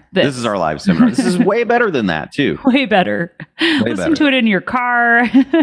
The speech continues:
Speaker 2: It's
Speaker 1: I had, like, three jokes for that, and I just used them over and over and over again. You guys get, you guys get new content all the time
Speaker 2: Yeah.
Speaker 1: from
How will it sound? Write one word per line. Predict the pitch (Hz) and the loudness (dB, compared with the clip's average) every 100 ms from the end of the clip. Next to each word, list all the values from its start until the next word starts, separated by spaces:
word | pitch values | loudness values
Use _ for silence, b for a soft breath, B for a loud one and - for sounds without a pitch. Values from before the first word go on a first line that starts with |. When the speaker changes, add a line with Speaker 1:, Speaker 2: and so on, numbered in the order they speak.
| - | 2
Speaker 2:
It's | 277 247 - | 0 0 -4
Speaker 1:
I | 196 | -4
had, | 214 196 | -2 0
like, | 156 120 | 0 -2
three | - 131 156 | -4 -2 -2
jokes | 127 113 117 113 | 0 0 -2 -4
for | - 85 | -2 0
that, | 78 76 - | 0 -4 -6
and | 90 87 85 | -6 -4 -4
I | 110 | -6
just | 147 - | -6 -4
used | 107 92 | -2 0
them | 92 | -2
over | 85 | -2
and | 80 | -2
over | 80 | -2
and | 76 | -2
over | 87 85 | -2 -4
again. | 76 | -2
You | 90 | 0
guys | 170 202 | 2 0
get, | 143 - | -2 -4
you | 90 87 220 85 135 | -8 -12 -16 -10 -6
guys | 208 262 | 2 4
get | 202 95 | 4 4
new | 107 135 | 2 2
content | - 131 147 107 82 | -2 -2 -2 -2 -2
all | 87 110 | 0 0
the | 90 | -2
time | 117 113 67 | -4 -6 -6
Speaker 2:
Yeah. | 73 147 | -8 -8
Speaker 1:
from | - 82 76 | -4 -4 -6